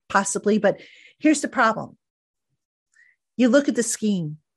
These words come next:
first and foremost, and I find it fascinating maybe you don't, but I know I do. Daniel Jones, in his first year, Pat Shurmur's system, say whatever you want about it, but he was able to get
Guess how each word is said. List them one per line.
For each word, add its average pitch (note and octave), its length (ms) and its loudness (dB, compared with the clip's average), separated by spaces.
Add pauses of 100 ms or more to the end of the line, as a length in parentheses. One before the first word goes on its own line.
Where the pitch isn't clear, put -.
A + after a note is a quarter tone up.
first G3 240 -2
and F3 100 -8
foremost, - 760 -8 (680)
and G3 260 2
I A3 300 4
find C#4 260 0
it G3+ 140 0
fascinating D#3+ 920 -6 (500)
maybe F#3+ 240 0
you G#3 440 2
don't, G#3 360 2
but E3 200 -6 (200)
I F3+ 120 0
know F3+ 180 -2
I F#3 160 2
do. A3 380 2 (800)
Daniel C#4 400 2
Jones, G3 920 -6 (240)
in F#3 80 0
his F3+ 160 -4
first G#3+ 400 0
year, F3+ 240 0
Pat A#3+ 400 -4
Shurmur's G#3 640 -4
system, D3+ 640 -6 (600)
say - 420 2
whatever C4+ 280 4
you A#3+ 160 0
want G3 220 -2
about D#3+ 280 -4
it, D#3+ 260 -10
but - 100 -10
he A#3+ 200 -6
was A#3+ 160 -2
able A3 240 -2
to G3+ 60 -6
get F3 420 -2